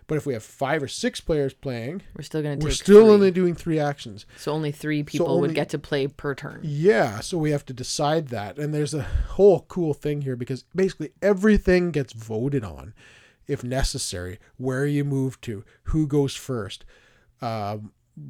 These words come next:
Speaker 1: what you wanna do, like, all these things. And you kinda have to vote on who's doing these things. And you can get vetoed by saying, "Oh, I wanna move to this location." You're like, "No, no way we're moving to that location." You put it through a vote,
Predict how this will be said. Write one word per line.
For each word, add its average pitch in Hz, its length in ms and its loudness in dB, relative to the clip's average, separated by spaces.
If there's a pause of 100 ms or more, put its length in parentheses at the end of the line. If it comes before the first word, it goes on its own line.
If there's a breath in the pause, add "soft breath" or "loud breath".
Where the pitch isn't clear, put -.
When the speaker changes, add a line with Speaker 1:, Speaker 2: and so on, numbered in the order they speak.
(120)
Speaker 1:
what 147 320 -2
you 165 140 0
wanna 135 340 -2
do, 120 380 -6
like, 123 260 -10
all 156 180 2
these 160 160 0
things. 143 200 -4
And 131 80 -6
you 127 60 -4
kinda 180 200 0
have 185 100 0
to 147 80 -4
vote 139 440 -2
on 107 300 -10
who's 160 420 -2
doing 135 340 -2
these 107 220 -10
things. 101 340 -12
And 107 260 -10
you 107 140 -12
can 120 100 -12
get 110 140 -8
vetoed 165 640 4
by 135 140 0
saying, 117 260 -8
"Oh, 120 100 -6
I 143 120 2
wanna 143 180 0
move 131 200 -4
to 131 60 -6
this 147 200 -6
location." 127 420 -8
You're 104 60 -8
like, 107 80 -12
"No, 101 180 -10
no 107 160 -10
way 104 180 -4
we're 101 140 -8
moving 101 220 -10
to 98 80 -10
that 101 120 -10
location." 117 380 -12
You 113 60 -12
put 104 180 -14
it 104 80 -12
through 101 160 -12
a 104 40 -14
vote, 165 300 0